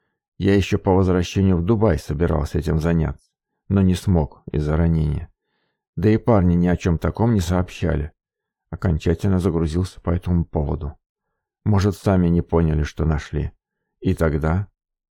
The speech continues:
«У меня в клане тоже есть крыса. Блядство». «Может, и не поняли»,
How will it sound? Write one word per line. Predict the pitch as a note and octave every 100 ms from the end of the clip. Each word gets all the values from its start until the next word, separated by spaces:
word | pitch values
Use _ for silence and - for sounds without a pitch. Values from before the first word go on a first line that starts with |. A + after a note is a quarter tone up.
| _ _ _ _ _ _ _ _ _ _ -
«У | E2+
меня | E2+ E2+ D#2
в | -
клане | D2+ C#2 D2+ -
тоже | D2+ C#2+ D#2
есть | D#2 -
крыса. | - A#2 G#2+ - _ _ _ _ _ _
Блядство». | - C2+ - - - C#2+ - _ _ _ _ _ _ _ _ _ _ _
«Может, | E2 E2+ E2+ G2 G#2+
и |
не | A#2 B2+
поняли», | G2 D#2+ D2+ C#2 E2